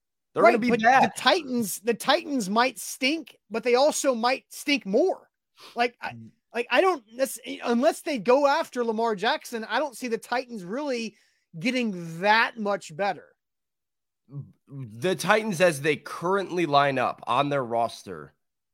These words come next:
Speaker 1: better or worse than the team that ended the year?
Speaker 2: Well, I mean, because Tannehill was on I R and he's no longer on I R,
Speaker 1: So your
Speaker 2: then the
Speaker 1: seven-game losing streak last year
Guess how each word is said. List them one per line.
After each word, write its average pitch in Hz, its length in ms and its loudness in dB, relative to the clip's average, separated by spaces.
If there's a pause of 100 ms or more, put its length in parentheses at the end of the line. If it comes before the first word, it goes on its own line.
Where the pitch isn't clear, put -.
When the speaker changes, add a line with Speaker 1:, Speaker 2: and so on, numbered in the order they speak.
Speaker 1:
better 175 400 2
or 151 220 0
worse 135 320 -4
than 135 180 -8
the 127 80 -6
team 135 260 -10
that 123 200 -4
ended 120 240 -6
the 113 80 -8
year? 90 300 -10 (2750)
Speaker 2:
Well, 233 160 -8
I - 160 -12
mean, 202 280 -14 (720)
because 196 440 -12
Tannehill 196 580 -6
was 143 180 -10 (240)
on 175 260 -10
I 156 260 -12
R 131 440 -10 (220)
and 165 160 -12
he's 165 160 -10
no 170 240 -2
longer 160 460 -4
on 160 240 -10
I 131 180 -14
R, 147 160 -4
Speaker 1:
So 156 240 0
your 156 240 -4
Speaker 2:
then 147 80 -8
the 139 40 -8
Speaker 1:
seven-game 196 600 0
losing 156 380 -4
streak 110 500 -10
last 123 480 -2
year 107 380 -6